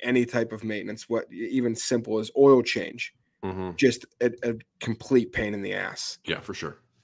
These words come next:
Speaker 1: Um, not so much.
Speaker 2: It was good?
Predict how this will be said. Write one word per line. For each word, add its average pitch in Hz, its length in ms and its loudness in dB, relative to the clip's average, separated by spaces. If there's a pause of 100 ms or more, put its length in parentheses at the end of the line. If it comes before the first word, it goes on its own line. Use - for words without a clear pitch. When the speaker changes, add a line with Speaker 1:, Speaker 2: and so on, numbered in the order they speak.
Speaker 1:
Um, 101 560 4 (460)
not 120 260 4
so 110 180 0
much. - 400 -8 (920)
Speaker 2:
It - 80 -6
was 87 120 -2
good? 98 280 2